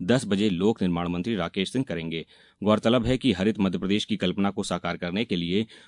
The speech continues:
लोक निर्माण विभाग पूरी तरह प्रतिबद्ध है। एक दिन में एक लाख पौधे लगाकर हम पर्यावरण संरक्षण की दिशा में एक ऐतिहासिक पहल करने जा रहे हैं। ये सिर्फ पौधरोपण नहीं, बल्कि भावी पीढ़ियों के लिए स्वच्छ और सुरक्षित भविष्य देने का संकल्प है।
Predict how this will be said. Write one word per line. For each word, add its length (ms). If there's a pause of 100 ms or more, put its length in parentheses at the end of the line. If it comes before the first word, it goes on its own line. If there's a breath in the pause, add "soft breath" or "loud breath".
(140)
लोक 320
निर्माण 300
विभाग 380
पूरी 340
तरह 220
प्रतिबद्ध 440
है। 240 (320 loud breath)
एक 200
दिन 120
में 300
एक 200
लाख 220
पौधे 180
लगाकर 440
हम 240 (360 loud breath)
पर्यावरण 480
संरक्षण 480
की 120
दिशा 260
में 220
एक 320
ऐतिहासिक 460
पहल 180
करने 240
जा 160
रहे 200
हैं। 240 (300 loud breath)
ये 100
सिर्फ 280
पौधरोपण 600
नहीं, 180
बल्कि 420 (280 loud breath)
भावी 360
पीढ़ियों 340
के 100
लिए 200
स्वच्छ 340 (100)
और 240 (200 soft breath)
सुरक्षित 400
भविष्य 420
देने 240
का 100
संकल्प 400
है। 260